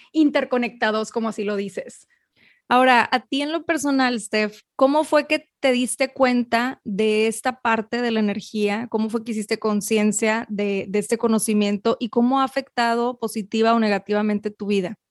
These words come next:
Speaker 1: ¿Cómo me di cuenta? Creo que empecé a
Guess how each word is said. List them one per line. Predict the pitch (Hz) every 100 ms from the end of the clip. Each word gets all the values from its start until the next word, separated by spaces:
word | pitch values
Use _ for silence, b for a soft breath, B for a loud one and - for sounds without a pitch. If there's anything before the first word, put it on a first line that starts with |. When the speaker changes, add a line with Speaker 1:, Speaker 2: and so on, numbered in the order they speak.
| _ -
Speaker 1:
¿Cómo | 302 311 359
me | 359 277
di | 277 269 -
cuenta? | 277 285 277 269 285
Creo | 302 311
que | 392
empecé | 453 - 330 - - 269 247 277 - -
a | 269 262 247 220